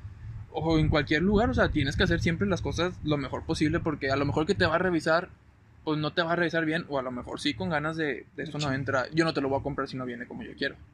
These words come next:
Speaker 2: Ok.
Speaker 1: Entonces dices, "Ok, tienes que siempre aprender a hacer las cosas lo mejor posible". A lo mejor luego ya te dicen de que, "Ah, ¿sabes qué? Este lo mandó tal corporativo, o este lo mandó Lacho". Dices, "Ah, ok, ya hemos trabajado con él, ya sabemos cómo trabaja". Lo
Speaker 2: Dice el
Speaker 1: revisas.
Speaker 2: vato, "Eh, ¿quién, quién, alguien dijo Lacho?". "Sí, ah,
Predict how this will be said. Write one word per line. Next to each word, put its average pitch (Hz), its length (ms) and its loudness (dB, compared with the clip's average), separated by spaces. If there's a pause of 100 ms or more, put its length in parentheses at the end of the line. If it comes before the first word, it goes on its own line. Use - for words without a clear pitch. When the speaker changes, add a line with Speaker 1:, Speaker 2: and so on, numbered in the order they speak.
(200)
Speaker 2:
Ok. 139 140 -8
Speaker 1:
Entonces 131 320 -2
dices, 117 180 -8
"Ok, 117 160 -10 (500)
tienes 160 320 2
que 180 120 4
siempre 165 240 2
aprender 147 240 0
a - 20 0
hacer 147 140 -2
las 147 120 -2
cosas 139 240 -4
lo 147 100 0
mejor 127 260 -8
posible". 135 360 -8 (800)
A 139 120 2
lo 143 80 2
mejor 147 220 2
luego 170 140 4
ya 165 60 2
te 175 80 2
dicen 160 180 0
de 143 80 -2
que, 165 80 -6
"Ah, 180 140 4
¿sabes 170 220 0
qué? 190 180 -2 (240)
Este 139 240 0
lo 170 100 6
mandó 143 640 0
tal 143 160 0
corporativo, 131 640 -2
o 131 80 -2
este 160 140 -2
lo 160 60 4
mandó 143 260 0
Lacho". 156 360 0 (420)
Dices, 139 220 -4
"Ah, 165 60 2
ok, 202 100 0 (300)
ya 156 200 2
hemos 160 200 0
trabajado 156 360 2
con 175 140 2
él, 160 100 -2
ya 151 120 -2
sabemos 139 320 -2
cómo 135 180 -6
trabaja". 139 460 -2
Lo 185 160 6
Speaker 2:
Dice 175 40 6
el 175 140 4
Speaker 1:
revisas. 185 280 6
Speaker 2:
vato, - 100 -14 (220)
"Eh, 180 140 2
¿quién, 240 300 0
quién, 226 220 -2
alguien 220 240 2
dijo 254 160 2
Lacho?". 240 300 0
"Sí, 247 160 -4
ah, 233 260 0